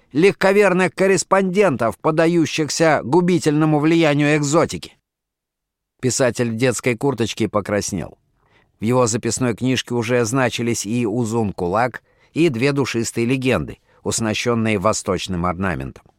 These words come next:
"А, по-моему, — сказал он, — в этом нет ничего страшного. Раз Узун-Кулак существует, должен же кто-нибудь о нем писать". "Но ведь уже тысячу раз писали", — сказал Лавуазьян.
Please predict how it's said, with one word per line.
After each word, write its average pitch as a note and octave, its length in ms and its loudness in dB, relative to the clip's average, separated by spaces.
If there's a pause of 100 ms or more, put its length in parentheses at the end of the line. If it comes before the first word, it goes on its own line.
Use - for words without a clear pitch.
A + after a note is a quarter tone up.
(640)
"А, G2+ 220 2
по-моему, — C3+ 600 0
сказал F#2+ 440 -2
он, — C2+ 120 -10 (300)
в C#3+ 40 0
этом G3 220 2
нет G3 220 2
ничего G3 260 0
страшного. C3+ 540 -2 (480)
Раз D3+ 360 0
Узун-Кулак C#3+ 800 0
существует, C#3+ 720 -4 (120)
должен C3+ 500 0
же G3+ 160 0
кто-нибудь E3 500 2
о D#3 80 4
нем C3+ 220 2
писать". - 320 -4 (580)
"Но B2+ 140 0
ведь D3+ 220 2
уже D#3+ 260 4
тысячу E3 500 2
раз D#3+ 220 2
писали", — C#3 560 0
сказал A#2 420 0
Лавуазьян. G#2+ 580 -2